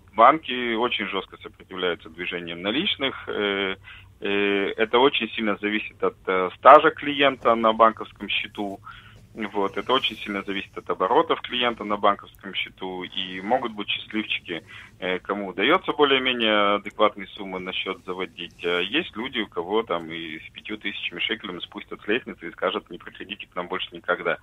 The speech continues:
Поэтому для всех наших радиослушателей, э, в очередной раз,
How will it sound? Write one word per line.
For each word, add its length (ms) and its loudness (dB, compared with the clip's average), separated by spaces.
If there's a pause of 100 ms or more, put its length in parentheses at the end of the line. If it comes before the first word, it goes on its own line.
(480)
Поэтому 840 0
для 140 0
всех 320 0
наших 300 -2
радиослушателей, 1040 -4 (380)
э, 460 4
в 100 -4
очередной 460 0
раз, 220 10